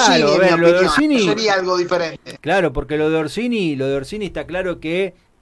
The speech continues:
Speaker 2: eh, entra como una, o-, obviamente ha tenido un buen, un buen rendimiento en Lanús, pero después, eh, es otra la realidad con, con, con la camiseta de Boca. Hoy recién me decía un amigo de, de, de Lanús,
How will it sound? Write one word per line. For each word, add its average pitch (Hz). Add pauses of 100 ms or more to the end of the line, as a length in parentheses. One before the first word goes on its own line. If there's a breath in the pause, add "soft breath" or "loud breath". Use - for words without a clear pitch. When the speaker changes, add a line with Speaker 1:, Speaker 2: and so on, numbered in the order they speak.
(280)
Speaker 2:
eh, 123
entra 165
como 147
una, 147 (300 soft breath)
o-, 131
obviamente 151
ha 139
tenido 156
un 156
buen, 170 (120)
un 165
buen 196
rendimiento 175
en 143
Lanús, 165 (560)
pero 127
después, 147
eh, 131 (160)
es 139
otra 190
la 135
realidad 139
con, 160
con, 139 (340)
con 131
la 131
camiseta 143
de 180
Boca. 247 (240 soft breath)
Hoy 175
recién 196
me 185
decía 175
un 170
amigo 170
de, 131
de, 131
de 135
Lanús, 170